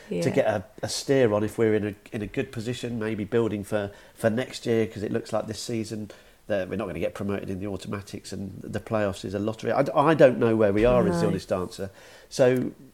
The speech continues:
Speaker 2: with you not being there week in, week out, I know you get the, the match reports and the <laughs> goal updates from your, from your, from your mum, but what's your take on, on Watford now and sort of how it's been for the last couple of years?
Speaker 1: Having watched Sheffield United close up yesterday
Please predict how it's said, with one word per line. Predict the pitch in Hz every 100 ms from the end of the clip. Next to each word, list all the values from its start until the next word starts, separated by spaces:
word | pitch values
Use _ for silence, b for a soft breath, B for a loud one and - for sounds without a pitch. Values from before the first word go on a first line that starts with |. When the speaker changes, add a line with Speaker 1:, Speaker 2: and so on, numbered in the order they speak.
| -
Speaker 2:
with | 135 117
you | 139
not | 131 151 -
being | 139 131
there | 131
week | 127 135 131
in, | 127 123
week | 120
out, | 135 127
I |
know | 117 120
you | 117
get | 131 113
the, | 117 107
the | 110
match | 123 -
reports | - 127 113 -
and | 101
the | -
<laughs> |
goal | 180 135
updates | - 131 127 -
from | 135 117
your, | 117 113 B B B B
from | - 120
your, | 120 113 -
from | - 117
your | 113
mum, | 117 127 123
but | 151
what's | 160 -
your | 160 147
take | - 135 131 -
on, | 120 120 123 b b b b
on | 123 117
Watford | 135 127 110
now | 123 135 127
and | 117 107
sort | 127
of | 113
how | 127
it's | 120 -
been | 139 123
for | 113
the | 101
last | 95 92 - - -
couple | - 90
of |
years? | 87 90 - - - b b b b b b _ -
Speaker 1:
Having | - 247 277
watched | 269 214
Sheffield | - 214 196 180
United | 180 175 -
close | - 170 165 180
up | -
yesterday | 180 - - 190 190 185